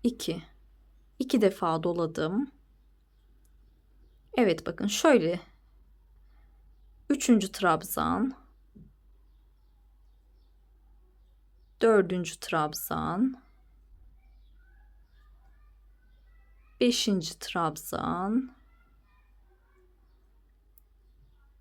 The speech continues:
Altıncı trabzan.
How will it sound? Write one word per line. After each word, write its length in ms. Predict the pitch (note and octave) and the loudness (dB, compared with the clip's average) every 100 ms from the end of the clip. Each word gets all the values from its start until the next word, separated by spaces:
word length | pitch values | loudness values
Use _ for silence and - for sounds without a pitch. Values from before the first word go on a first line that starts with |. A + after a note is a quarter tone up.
| _ _ _ _ - - - _ _ _ _ - - | _ _ _ _ -20 -20 -20 _ _ _ _ -16 -2
Altıncı 600 | B3 G#3+ G#3 - F#3 - | 2 2 0 -4 -2 -4
trabzan. 680 | - F3 D#3+ - - E3+ | -6 -4 -4 -6 -6 -6